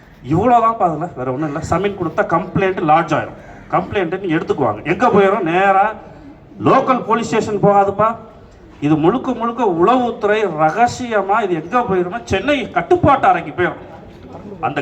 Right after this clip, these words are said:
கட்டுப்பாட்டு அறையிலிருந்து அவங்க அது சம்பந்தப்பட்ட மாவட்ட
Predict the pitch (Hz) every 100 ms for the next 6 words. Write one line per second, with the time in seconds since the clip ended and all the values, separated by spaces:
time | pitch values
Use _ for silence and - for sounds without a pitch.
0 | 139 139 294 269 254 220 185 165 143 143
1 | 143 165 220 226 - - - - - -
2 | - - 151 226 240 220 254 262 - -
3 | - 131 160 165 - 147 196 269 277 269
4 | 262 269 240 - - 262 294 285 - -
5 | - - - 107 110 151 220 254 254 254
6 | - 277